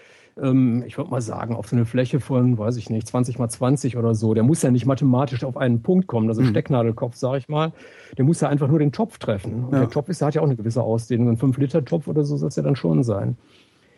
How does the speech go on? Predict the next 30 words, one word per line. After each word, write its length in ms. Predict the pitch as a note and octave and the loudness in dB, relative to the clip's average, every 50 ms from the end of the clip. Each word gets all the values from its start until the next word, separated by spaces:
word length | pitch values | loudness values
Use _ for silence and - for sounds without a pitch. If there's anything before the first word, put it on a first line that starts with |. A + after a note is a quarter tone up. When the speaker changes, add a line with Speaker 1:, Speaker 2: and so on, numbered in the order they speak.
| _ - _ _ - _ - | _ -20 _ _ -20 _ -2
Speaker 1:
Ähm, 440 | C3+ B2 B2+ B2+ B2+ B2+ B2+ B2+ - _ _ _ _ _ _ _ _ _ _ _ _ - _ | 0 2 4 4 4 4 2 0 -2 _ _ _ _ _ _ _ _ _ _ _ _ -6 _
also 160 | D#3 B2+ C3 | 0 2 2
dieses 300 | A#2+ C#3+ D3+ C#3+ C3 C3 | 2 2 2 0 0 2
Ding 280 | C#3 D3 D#3+ E3+ D#3 C#3+ | 2 2 4 4 4 2
nennt 180 | C3+ C#3+ D3+ | 2 0 0
sich 160 | - C#3+ A#2 | -2 -6 -6
Papillon, 720 | - C#3+ C3 A#2+ - C3+ B2 A#2+ A#2+ B2+ C#3 F3 A3+ B3 - - _ _ _ | -4 -6 -6 -2 -2 0 2 2 2 2 2 2 2 0 0 -4 _ _ _
weil 180 | - D3+ C#3 D3 | -6 -4 -2 0
der 100 | D3 C#3 | 0 0
so, 360 | A#2+ C3 C3+ C3+ C3 A#2+ A#2 A2+ - - | 0 0 0 0 0 0 -2 -4 -6 -6
naja, 240 | C#3 C3+ C3 C3 B2 | -4 -2 0 0 0
aussieht 480 | B2+ C3 D#3 D#3+ - - B2+ A#2+ - - - - - - - - - C3 - | 0 0 -2 -2 -2 -2 -2 -2 -2 -4 -12 -16 -16 -16 -16 -16 -14 -8 -4
entfernt 460 | C3+ A#2+ - - C#3 B2+ C3 C3+ A#2+ | -4 -4 -2 -2 0 0 2 0 0
wie 60 | - C#3 | -2 0
so 100 | A#2+ B2+ | 2 2
eine, 340 | B2 C3 C3+ B2 B2+ B2 | 2 4 2 2 0 0
wie 60 | A#2 C3 | 0 0
so 80 | C3 | 2
eine 100 | B2 A#2 | 2 0
Schmetterlingsform. 1080 | A#2 - D3 D#3+ - - A#2 G#2 G#2+ A2+ A#2 A2+ - - - - A#2+ A#2+ C3 D#3 G3 G3+ - _ - - - - - _ - | 0 0 -2 -2 0 0 0 0 0 0 0 -2 -4 -10 -6 -2 0 0 2 2 0 -2 -4 _ -20 -20 -20 -20 -20 _ -20
Das 160 | - - - - | -20 -10 -4 -4
heißt 180 | C3 C3 - | -4 -2 -2
also, 160 | D3+ C3 C3 | 0 0 2
wenn 100 | B2+ C#3+ | 2 2
man 100 | C#3+ C#3 B2 | 2 2 0
sich 120 | C3 A#2 | -2 -4
vorstellt, 480 | - - D#3 E3+ D#3+ - - D#3 D3+ - | -2 0 0 0 0 0 0 0 0 0
bei 80 | - | 0
einer 140 | D3 C#3+ C#3 | -2 0 0
normalen 680 | C3 B2+ B2 B2 C3 C#3+ D3+ D#3 D#3 D#3 D3+ D3 F3+ | 0 2 2 2 2 2 0 0 0 -2 -2 -4 -6